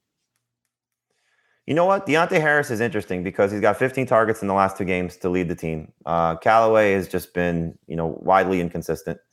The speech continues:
And Traquan Smith, he's had a couple of good games the last two weeks, but I don't wanna trust him.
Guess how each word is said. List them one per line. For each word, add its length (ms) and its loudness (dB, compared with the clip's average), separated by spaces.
And 540 2
Traquan 360 2
Smith, 480 -2
he's 160 -6
had 160 4
a 60 -2
couple 240 2
of 60 -2
good 160 0
games 260 -2
the 60 -2
last 260 2
two 120 -6
weeks, 320 -4
but 320 -2
I 100 2
don't 100 2
wanna 180 0
trust 280 -2
him. 180 -6